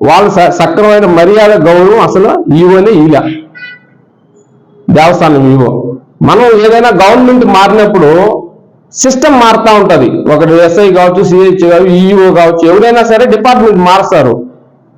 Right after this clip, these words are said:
కానీ గతం నుంచి ఈ శ్రీనివాసన్ రెడ్డి అనే ఈఓనే పనిచేస్తున్నాడు. మరి ఎందుకు పనిచేస్తున్నాడో అర్థం కావట్లేదు. మేము రెండు వేల పదిహేడు పద్దెనిమిది నుంచి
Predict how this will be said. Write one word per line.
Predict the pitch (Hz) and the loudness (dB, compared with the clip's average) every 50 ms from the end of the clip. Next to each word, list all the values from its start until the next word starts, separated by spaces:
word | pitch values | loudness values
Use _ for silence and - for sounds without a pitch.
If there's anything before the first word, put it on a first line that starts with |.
| _ _ _ _ _ _ - | _ _ _ _ _ _ -4
కానీ | 220 247 277 285 262 | -2 0 0 0 0
గతం | 240 190 160 - - 262 - 277 269 277 277 | 0 0 0 0 -2 -2 0 0 0 2 2
నుంచి | 277 285 285 285 285 254 233 220 220 226 240 247 247 - - - 160 180 | 2 2 2 2 2 2 2 2 2 2 2 0 -2 -2 -2 0 0 0
ఈ | 208 220 226 | 0 0 0
శ్రీనివాసన్ | - 214 226 240 247 240 226 214 214 214 208 - | 0 0 0 0 2 2 2 0 0 0 0 0
రెడ్డి | 208 196 180 196 196 196 190 185 175 156 - - - - - - - _ _ _ _ _ _ _ _ | 0 0 0 0 0 2 2 2 0 0 -2 -4 -8 -12 -14 -18 -20 _ _ _ _ _ _ _ _
అనే | - 165 175 196 | -2 0 0 2
ఈఓనే | 180 175 180 208 226 226 226 226 226 208 175 165 180 202 | 2 2 2 2 2 2 2 2 2 2 2 2 0 0
పనిచేస్తున్నాడు. | - 202 190 202 202 196 185 165 - - 143 131 117 110 - - 165 | 0 0 0 0 0 0 0 0 -2 -2 -2 -2 -2 -4 -4 -2 -2
మరి | 175 214 220 | -2 0 0
ఎందుకు | 185 185 208 247 247 240 | 2 2 2 2 0 0
పనిచేస్తున్నాడో | 262 254 262 247 240 233 233 220 226 220 233 208 196 180 | 0 0 0 0 2 2 0 0 0 0 0 0 0 0
అర్థం | 160 165 190 185 | 0 0 0 0
కావట్లేదు. | 180 165 156 143 135 131 143 160 | 0 0 0 0 0 0 0 2
మేము | 202 226 214 | 2 2 2
రెండు | 214 220 233 247 | 2 0 2 0
వేల | 247 247 240 | 0 0 0
పదిహేడు | 233 214 220 214 214 214 220 208 214 208 | 0 0 2 2 2 2 0 0 0 0
పద్దెనిమిది | 202 180 196 214 208 190 202 | 0 0 0 0 0 0 0
నుంచి | 208 233 226 214 233 196 185 196 214 233 202 | 0 -2 0 0 0 0 2 2 0 0 -2